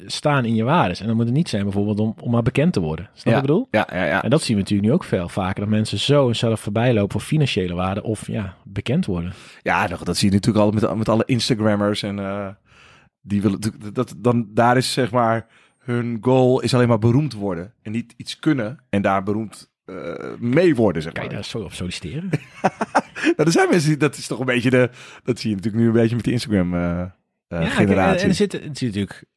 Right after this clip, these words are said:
Speaker 1: hele goede tussen en wat mindere. Maar het, het blijft gewoon iets lastigs, denk ik. Want het trekt ook weer mensen aan. Iedereen wil nu influencer of YouTuber worden.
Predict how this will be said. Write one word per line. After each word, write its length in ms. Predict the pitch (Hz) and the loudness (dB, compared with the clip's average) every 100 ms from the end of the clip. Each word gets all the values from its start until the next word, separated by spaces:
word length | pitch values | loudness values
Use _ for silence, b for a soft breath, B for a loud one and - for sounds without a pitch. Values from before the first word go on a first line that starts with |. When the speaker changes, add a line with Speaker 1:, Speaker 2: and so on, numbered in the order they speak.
| - | -10
Speaker 1:
hele 220 | 107 98 | -4 -4
goede 240 | - 113 | 0 0
tussen 320 | 104 98 - 98 | 2 -2 -2 -4
en 220 | 95 95 | -4 -6
wat 120 | 98 | -2
mindere. 400 | 104 113 87 156 | 0 0 -2 -6
Maar 320 | 143 92 92 - B B B B B | -6 -6 -8 -12 B B B B B
het, 180 | - - | -12 -4
het 100 | 131 | 0
blijft 220 | 147 202 | 2 2
gewoon 160 | - 131 | 2 0
iets 120 | 101 | 2
lastigs, 400 | 101 151 - - | 2 0 -4 -10
denk 180 | - 82 | -10 -6
ik. 80 | |
Want 120 | 104 113 | 0 0
het 120 | 113 | 0
trekt 220 | 131 120 | -2 0
ook 140 | 147 | 0
weer 80 | 131 | 2
mensen 280 | 113 98 110 | 2 0 -2
aan. 60 | 113 | 0
Iedereen 260 | 170 135 | 2 2
wil 100 | 101 | 4
nu 120 | 101 | 4
influencer 540 | 107 123 113 117 117 113 | 2 0 -2 0 0 0
of 60 | |
YouTuber 340 | 135 220 87 73 | 0 0 -2 -4
worden. 280 | 67 80 | -8 -12